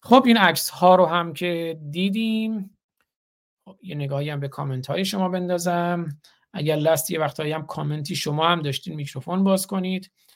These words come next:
محمد که عقده رابطه جنسی با انسان داشت، اولین کسی که خورد به پستش خدیجه جون بود. آخی پس فرشته ها به بی حجاب نگاه نمی کنن و هم باید حجاب داشته باشید. آخی فرشته ها.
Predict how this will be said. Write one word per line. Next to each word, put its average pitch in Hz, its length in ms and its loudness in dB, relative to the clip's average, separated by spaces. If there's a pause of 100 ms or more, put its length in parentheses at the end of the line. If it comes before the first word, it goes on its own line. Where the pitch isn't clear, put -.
(260)
محمد 156 440 -6
که 190 100 -8
عقده 160 360 -4
رابطه 151 380 -2
جنسی 156 360 -6
با 156 120 -2
انسان 143 420 -4
داشت، 190 380 0
اولین 151 480 -4
کسی 160 340 -8
که 143 140 -8
خورد 147 300 -4
به 147 100 -2
پستش 180 760 -2
خدیجه 147 600 -4
جون 190 380 -2
بود. 202 360 0 (800)
آخی 175 340 -2
پس 151 340 -4
فرشته 151 380 -6
ها 160 140 -2
به 175 120 -6
بی 156 200 -6
حجاب 156 440 -2
نگاه 165 500 -2
نمی 175 460 0
کنن 147 680 -6
و 139 40 -4
هم 160 140 -6
باید 165 260 -4
حجاب 175 300 6
داشته 139 300 -4
باشید. 135 360 -8
آخی 147 360 4
فرشته 127 460 -8
ها. 120 240 -12